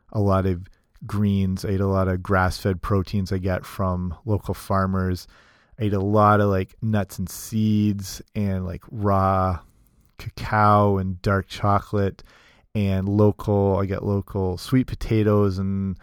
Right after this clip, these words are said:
wild rice. Like, that's the cornerstone of a lot of what I'm doing. And I think it really helps you focus on getting cleaner, natural food. Um,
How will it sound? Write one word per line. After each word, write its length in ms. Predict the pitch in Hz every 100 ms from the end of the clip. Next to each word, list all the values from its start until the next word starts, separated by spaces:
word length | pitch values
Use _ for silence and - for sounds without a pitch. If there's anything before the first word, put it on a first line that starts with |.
| - - _ _
wild 380 | 104 101 98 95
rice. 340 | 101 101 -
Like, 100 | 104
that's 220 | 113 110
the 80 | 104
cornerstone 600 | - 110 101 - 104 95
of 80 | 90
a 60 | 92
lot 380 | 95 95 92
of 180 | 90 87 - - - _ -
what 160 | 95 -
I'm 300 | 92 95 92
doing. 440 | 98 92 87 85 - _ _ _ _ _ _ _ _ _ -
And 140 | 113
I 60 | 107
think 400 | - 120 120 - _ _
it 160 | 113 95
really 640 | 120 107 110 110 107 104 65 80
helps 300 | 101 95 110
you 40 |
focus 480 | - 107 101 104 -
on 300 | 98 95 95 - _ _
getting 240 | 107 98
cleaner, 720 | 92 - 110 107 104 104 101 98
natural 540 | 98 98 95 - 98
food. 580 | - - 98 95 92 87 - - _ _ _
Um, 400 | 101 95 92 92